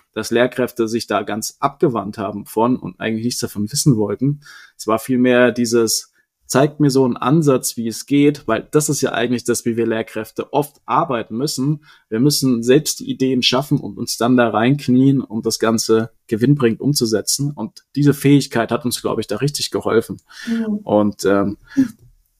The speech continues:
Speaker 1: da bietet's ganz viel Potenzial, aber so wie du sagst, es geht nicht von jetzt auf gleich. Alleine damit Gelder überhaupt geflossen sind für irgendwelche Ausstattung,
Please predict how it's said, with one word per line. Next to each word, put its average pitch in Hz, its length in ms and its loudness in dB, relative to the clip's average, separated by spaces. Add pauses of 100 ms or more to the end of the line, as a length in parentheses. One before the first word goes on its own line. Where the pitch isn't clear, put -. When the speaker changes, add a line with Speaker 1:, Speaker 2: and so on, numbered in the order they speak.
(240)
Speaker 1:
da 104 120 -6
bietet's - 400 0
ganz 120 220 0
viel 131 160 -4
Potenzial, 107 680 -2
aber 82 140 -6
so 98 160 -6
wie 104 40 -4
du 101 80 -12
sagst, 107 380 0
es - 160 -8
geht 147 140 0
nicht - 140 -8
von 110 100 -2
jetzt 110 180 -2
auf 85 200 -8
gleich. 110 480 -2
Alleine 143 480 4
damit 127 420 2
Gelder 147 320 6
überhaupt 127 380 -2
geflossen 143 520 2
sind 113 280 0
für 113 200 -4
irgendwelche 117 800 0
Ausstattung, 117 640 0